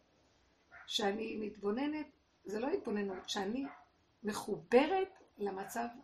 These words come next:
הרגשי שלי. המקום הזה של, בוא ניקח, אני קוראת לו תוכנת עץ הדת, טוב ורע, הוא בעצם דואג, הצד החיובי דואג כל הזמן לרחף אותי מעל,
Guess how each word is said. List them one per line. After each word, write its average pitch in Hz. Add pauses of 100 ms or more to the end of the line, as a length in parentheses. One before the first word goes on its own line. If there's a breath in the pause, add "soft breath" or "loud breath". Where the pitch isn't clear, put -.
הרגשי 190
שלי. - (1700 loud breath)
המקום -
הזה 214
של, 196
בוא 202
ניקח, 220 (1200)
אני 196
קוראת 214
לו 208
תוכנת 214
עץ 214
הדת, 190 (720)
טוב 202
ורע, 180 (1040 loud breath)
הוא 220
בעצם 277
דואג, 226
הצד 254
החיובי 247
דואג 240 (140)
כל 277
הזמן 240
לרחף 214
אותי 220
מעל, 185